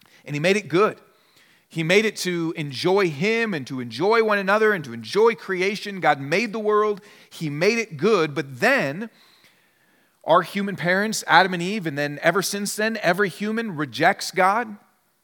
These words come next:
ignores God, lives our own way, does our own thing. And what happens is sin enters into the world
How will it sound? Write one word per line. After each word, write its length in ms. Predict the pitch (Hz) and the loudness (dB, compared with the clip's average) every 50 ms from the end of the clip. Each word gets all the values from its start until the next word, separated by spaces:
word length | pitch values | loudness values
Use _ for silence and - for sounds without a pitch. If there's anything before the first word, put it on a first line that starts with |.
| _ _ _ _ _ _ _ - | _ _ _ _ _ _ _ -10
ignores 500 | 147 123 127 135 147 165 196 202 190 143 | -10 -8 -4 -2 2 4 4 4 2 2
God, 460 | 135 165 175 180 202 226 233 220 208 - _ _ _ _ _ _ _ _ _ - | 4 4 6 6 4 2 -2 -6 -10 -16 _ _ _ _ _ _ _ _ _ -2
lives 320 | 139 147 196 220 190 170 | 2 4 4 4 6 4
our 160 | 202 180 175 | 2 2 4
own 320 | 180 180 190 214 214 208 196 | 2 2 2 0 -2 -2 -2
way, 240 | 202 202 214 226 | 0 0 0 0
does 300 | 214 160 151 185 202 180 | -2 0 2 2 4 4
our 180 | 190 180 175 - | 4 2 4 4
own 280 | 170 180 202 214 214 - | 2 2 2 0 -2 -4
thing. 320 | - - 202 208 220 208 | -4 -4 -4 -2 -2 -4
And 100 | 175 151 | -2 -2
what 120 | 170 156 | -2 -2
happens 460 | - 175 220 277 285 - 196 175 143 165 | 0 0 0 0 0 -2 -4 -6 -6 -6
is 120 | 165 - | -8 -8
sin 480 | - - - - 240 262 269 277 262 240 - - | -10 -12 -10 -8 -6 -6 -4 -6 -6 -8 -6 -6
enters 540 | 208 226 240 - - 214 202 190 147 - | -6 -6 -6 -6 -6 -6 -4 -6 -6 -8
into 420 | - - 196 208 240 247 - 226 196 | -6 -4 -4 -4 -4 -4 -6 -6 -6
the 80 | 165 | -6
world 420 | 143 123 123 123 127 127 143 165 | -6 -6 -6 -6 -4 -6 -6 -8